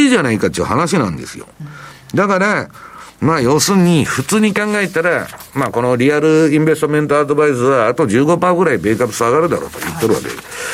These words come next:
Speaker 1: で、次が三十五ページ。これは今ね、アメリカの経済指標の、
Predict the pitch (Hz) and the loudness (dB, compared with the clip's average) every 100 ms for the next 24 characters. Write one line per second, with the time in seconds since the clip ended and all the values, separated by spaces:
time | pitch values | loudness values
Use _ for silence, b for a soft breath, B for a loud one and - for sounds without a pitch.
0 | B B - 147 156 151 - 180 202 202 | B B -2 2 2 2 0 2 4 4
1 | 170 151 151 170 202 160 156 185 151 - | 2 0 0 0 0 2 2 0 0 -2
2 | - - B B B - B B B B | -14 -20 B B B -20 B B B B
3 | - 143 160 175 202 160 139 135 196 196 | -6 -2 0 2 2 0 0 0 0 0
4 | 208 196 202 208 196 202 175 196 185 151 | 0 0 2 2 2 0 0 2 4 4
5 | 139 160 131 | 4 2 0